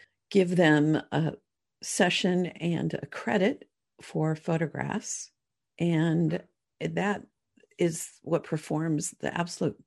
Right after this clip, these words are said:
best. The next is a competition where you are offering a really nice prize at a high value, like a session and a sixteen-by-twenty, and you get some other vendors that add some gifts to that, so that gets them some action.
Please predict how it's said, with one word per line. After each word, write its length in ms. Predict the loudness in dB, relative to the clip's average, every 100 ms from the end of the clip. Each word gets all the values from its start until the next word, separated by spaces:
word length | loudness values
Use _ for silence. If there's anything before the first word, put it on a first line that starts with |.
| -6
best. 480 | -4 -6 -16 -18 -20 -20 _
The 100 | -2
next 340 | 2 0 -2 -6 -4
is 100 | -2
a 60 |
competition 920 | -2 -4 -2 -4 -4 -4 -4 -8 -8 -10 _ _ _
where 600 | -2 0 0 -2 -4 -8 -8
you 280 | -6 -4
are 320 | -4 -4 -6 -8 _ _
offering 460 | 0 0 2 2 4
a 80 | 2
really 360 | 2 2 2
nice 280 | 2 0 -2
prize 480 | -4 -6 -4 -6 -8 -8
at 80 | -6
a 40 |
high 240 | -4 -4
value, 400 | -4 -2 -2 -2
like 160 | -4 -4
a 80 | -6
session 680 | -4 -6 -4 -2 0 0 -4 -12 -20 _ -2
and 420 | 2 2 2 0 0
a 100 | -4
sixteen-by-twenty, 1300 | -4 -6 -6 -6 -4 -4 -8 -4 0 2 2 0 -2 _ _ _ -2
and 600 | 2 2 2 0 0 -2 -10 -6
you 200 | -4 0
get 320 | 0 0 -4
some 200 | -2 0
other 240 | 0 -2
vendors 680 | 0 0 2 2 2 0 -4
that 280 | -4 -4 -4
add 220 | -4 -4 -4
some 140 | -6
gifts 300 | -2 -2 -2
to 100 | -4
that, 320 | -2 -2 -2 -6
so 120 | -6
that 240 | -6 -8
gets 240 | -10 -12 -6
them 240 | -2 -2
some 220 | -2 -4
action. 580 | -4 -6 -8 -6 -4 -6